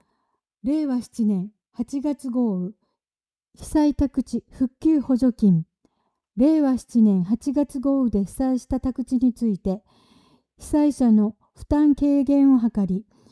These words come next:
生活再建を支援するため、宅地の復旧工事に要する経費の一部に対して補助金を交付します。申請対象工事。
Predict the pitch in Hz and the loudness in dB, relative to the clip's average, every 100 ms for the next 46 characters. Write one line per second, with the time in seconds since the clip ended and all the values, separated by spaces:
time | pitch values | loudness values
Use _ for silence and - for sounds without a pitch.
0 | _ _ _ - 277 262 302 - 294 302 | _ _ _ -2 -2 0 -6 -4 -2 -2
1 | 294 285 254 208 202 277 302 277 233 208 | 0 2 4 4 0 0 2 0 0 -2
2 | 185 175 175 196 _ _ _ _ _ 226 | 0 -2 -2 -6 _ _ _ _ _ -6
3 | 240 262 - 269 254 277 247 - 311 302 | -4 -4 4 4 6 0 -8 -2 -2 0
4 | 302 302 269 254 233 220 226 - 208 185 | 0 0 4 6 6 6 2 -2 -6 -6
5 | - _ _ _ - 294 311 277 277 233 | -10 _ _ _ -4 0 0 2 2 2
6 | 214 285 277 247 220 202 190 180 - 165 | 0 -4 2 2 2 0 -2 -4 -8 -10
7 | 190 _ _ _ _ - 262 311 - 294 | -10 _ _ _ _ -4 0 0 2 4
8 | 269 208 - 240 226 240 - 220 226 - | 6 4 2 0 2 0 2 4 2 -2
9 | _ _ _ _ _ _ _ _ _ _ | _ _ _ _ _ _ _ _ _ _
10 | - 285 294 262 302 294 254 247 269 - | 0 6 6 4 2 0 0 0 0 0
11 | 285 269 269 240 190 175 | -2 0 0 0 0 -6